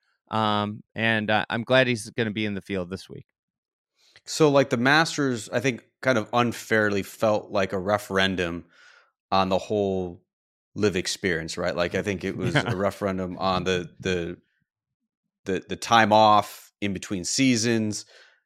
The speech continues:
Speaker 2: the, the early schedule. Like, was that gonna be uh, enough time and, and, and an opportunity for these guys to get major championship sharp. And, and you look at three of the top six on the leaderboard at the Masters, like, I think that, that kinda dismissed that. I think this is actually a greater indication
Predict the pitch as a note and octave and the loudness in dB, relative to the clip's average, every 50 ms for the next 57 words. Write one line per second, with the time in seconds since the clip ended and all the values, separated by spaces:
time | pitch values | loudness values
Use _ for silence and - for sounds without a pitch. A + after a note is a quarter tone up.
0 | _ _ _ - F2+ F#2 F2+ E2+ E2 D#2+ D#2+ E2 F#2+ - - A#2 A#2 A2+ G#2 G2 | _ _ _ -4 -2 -2 -2 -2 -4 -8 -6 -8 -6 0 2 4 4 6 4 2
1 | - - - - G#2+ A2 G2+ G#2 G#2+ G2 F#2+ F#2 F2+ G2+ F2+ G2 G2 G2 - G#2+ | 0 0 2 4 4 4 4 2 0 0 0 0 0 0 0 0 0 0 0 -2
2 | G2 F2+ G2 F#2+ F#2+ F#2+ F#2 F2+ F2 _ _ _ _ _ _ _ _ _ - G2+ | -2 -2 -2 -2 -4 -4 -6 -8 -12 _ _ _ _ _ _ _ _ _ 0 0
3 | - - A2 A2 A2 G#2+ G2+ - - - - G#2+ G2+ G2 G2 G2 F#2+ F#2 F2+ F#2 | 2 2 2 4 4 2 2 0 -4 -6 -2 0 0 2 2 0 0 -2 -4 -6
4 | F2 F2+ F2 F2+ F2 F2 - - _ _ F2 F2 E2+ E2+ - G2 G2 G2 F#2+ - | -8 -8 -10 -8 -8 -10 -12 -14 _ _ -10 -10 -10 -10 -6 -2 0 0 0 0
5 | G2 F2+ - - A2 G2 F#2 F2+ - G2+ F#2+ F2 - - G2+ F#2 F2 F2+ F2+ - | -4 -8 -6 -4 -2 -2 -2 -4 -4 -4 -6 -6 -4 -2 0 2 2 2 0 -2
6 | - - F#2 E2 F2+ E2+ - - _ _ _ _ A2 G#2+ G#2 F2+ F#2+ F2 - G#2 | -6 -8 -8 -6 -6 -6 -6 -8 _ _ _ _ -4 -4 -4 -4 -4 -4 -4 -6
7 | F#2+ - F#2 F2 - F#2 E2+ - - B2 G#2+ F2+ F2+ E2+ - F#2 E2+ F2 - _ | -6 -6 -8 -10 -10 -12 -10 -2 0 2 2 2 0 -2 -6 -8 -8 -10 -14 _
8 | _ _ - E2+ F2+ E2+ F#2 F#2+ F#2+ F2+ - F#2 E2 - _ _ _ _ _ _ | _ _ -12 -12 -10 -8 -6 -6 -6 -6 -8 -10 -12 -14 _ _ _ _ _ _
9 | _ _ _ - A2+ G2+ F#2+ - - F#2+ E2+ - - G2+ F2+ - G2 F2+ F#2 F#2 | _ _ _ -4 -2 -2 -2 -2 -2 -2 -2 -2 -6 -8 -6 -6 -6 -4 -4 -4
10 | F2 E2+ F#2 F2 - F#2 F#2 G#2 G#2 G#2 - - E2+ E2 F2 E2 E2+ F2 - G#2 | -4 -4 -6 -6 -6 -4 -2 0 0 0 -2 -6 -8 -10 -8 -8 -8 -6 -6 -6
11 | F2+ E2+ - _ _ - - - - _ _ _ _ _ - G2 G2+ - G#2 G2 | -6 -6 -12 _ _ -20 -20 -20 -20 _ _ _ _ _ -4 -4 -2 0 -2 -2
12 | - - A#2 G#2 F#2+ F2+ D#2+ E2+ G2 F#2+ - - G2+ G2+ - - F#2 E2 E2+ G#2 | 0 0 0 0 0 0 -2 -2 -4 -4 -4 -4 -4 -4 -4 -2 0 2 4 4
13 | A#2 - D3+ A#2 F#2+ B2+ - A#2 G#2+ G#2 G#2+ A2 - - G#2 F2 E2 D#2+ F#2 G2 | 4 4 2 2 2 0 0 0 2 2 2 2 2 -2 -4 -4 -4 -4 -2 0
14 | G#2 G#2 G2 G#2 G2 - G2 G2+ F#2+ F#2+ F2+ - - G2+ G2 F2+ - - - F2+ | 0 0 0 0 -4 -4 -4 -4 -2 -4 -4 -4 -6 -6 -4 -4 -4 -6 -6 -6
15 | E2+ E2 E2 D#2+ | -8 -8 -10 -12